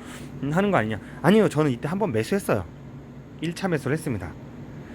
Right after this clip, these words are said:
그리고 조정이 올 걸 알고 한 번에 가다가 여기서 다시 이 차 매수를 했어요.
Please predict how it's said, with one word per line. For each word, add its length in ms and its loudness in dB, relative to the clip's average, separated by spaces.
그리고 380 8
조정이 420 6
올 180 4
걸 140 4
알고 460 4
한 160 2
번에 260 8
가다가 840 4
여기서 320 -2
다시 260 -4
이 140 -6
차 160 -4
매수를 280 -4
했어요. 300 -10